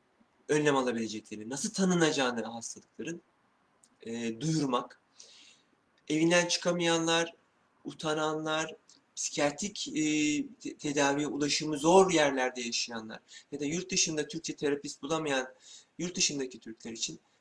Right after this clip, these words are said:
telepsikiyatri, kamerayla görüşmeyi yaygınlaştırmak. Temel misyonumuz, vizyonumuz bu. Bugünkü konumuz obsesyonda tedavi, çok sorulan konulardan bir tanesi. Obsesyonda tedavi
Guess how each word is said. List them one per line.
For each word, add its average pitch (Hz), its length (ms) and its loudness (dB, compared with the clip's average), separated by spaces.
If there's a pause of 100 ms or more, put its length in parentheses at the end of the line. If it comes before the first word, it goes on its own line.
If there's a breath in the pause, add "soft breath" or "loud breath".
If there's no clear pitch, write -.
telepsikiyatri, - 840 -4
kamerayla 143 460 -2
görüşmeyi 127 680 -8 (220)
yaygınlaştırmak. 127 1000 -4 (960)
Temel 143 480 0
misyonumuz, 127 600 -4
vizyonumuz 117 540 -6
bu. 165 120 -6 (380 loud breath)
Bugünkü 190 320 -4
konumuz 160 480 -4 (360 soft breath)
obsesyonda 143 680 -6
tedavi, 135 460 -4
çok - 220 -14
sorulan 123 400 -10
konulardan 117 600 -12
bir 110 60 -20
tanesi. - 500 -14
Obsesyonda 196 520 -4
tedavi 175 560 2